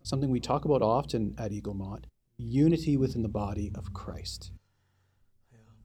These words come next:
Speaker 2: Well, I mean, you're right, and we talk about that and have for years. It's possible to be, there's, unity is displayed when?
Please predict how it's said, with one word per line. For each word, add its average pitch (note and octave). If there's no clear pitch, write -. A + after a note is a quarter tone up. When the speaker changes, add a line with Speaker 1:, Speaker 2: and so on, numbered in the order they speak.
Speaker 2:
Well, C3
I A#2
mean, C3+
you're C#3+
right, A#2
and G#2
we A#2
talk A#2
about A2
that A2+
and F#2+
have A2+
for -
years. A2+
It's A#2+
possible C3+
to A2
be, G#2+
there's, A2+
unity D3+
is A#2+
displayed B2
when? C3+